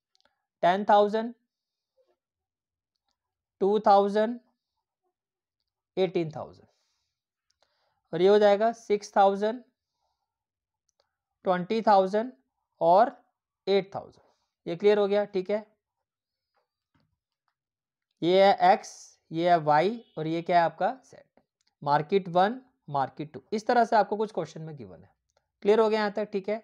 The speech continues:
इसके बाद फिर हम क्वेश्चन में आगे चलते हैं। आपको कहा जा रहा है पार्ट ए, if one, if unit sale price of X, Y and Z are टू पॉइंट फ़ाइव ज़ीरो, वन पॉइंट फ़ाइव ज़ीरो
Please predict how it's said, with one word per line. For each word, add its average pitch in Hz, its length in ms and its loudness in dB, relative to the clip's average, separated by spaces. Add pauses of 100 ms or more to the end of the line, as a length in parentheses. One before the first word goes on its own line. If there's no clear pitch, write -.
(920)
इसके 247 180 -2
बाद 240 240 2
फिर 262 140 2
हम 262 100 -2
क्वेश्चन 233 280 -2
में 233 120 -2
आगे 180 200 -2
चलते 175 320 -8
हैं। 208 120 -12 (560)
आपको - 220 -4
कहा 240 160 2
जा 226 140 0
रहा 214 120 0
है - 140 -10 (360)
पार्ट 208 320 4
ए, 123 180 -4 (3250)
if 214 220 -4
one, 247 220 2 (500)
if 226 160 -4
unit 247 300 -4
sale 262 220 2
price 240 280 0
of 233 160 0
X, 214 220 -2
Y 233 100 -2
and 233 200 -4
Z 190 240 0
are 120 180 0 (640)
टू 202 120 2
पॉइंट 226 260 0
फ़ाइव 185 260 2
ज़ीरो, 208 280 -2 (680)
वन 170 200 -6
पॉइंट 226 260 -2
फ़ाइव 208 240 4
ज़ीरो 214 280 -4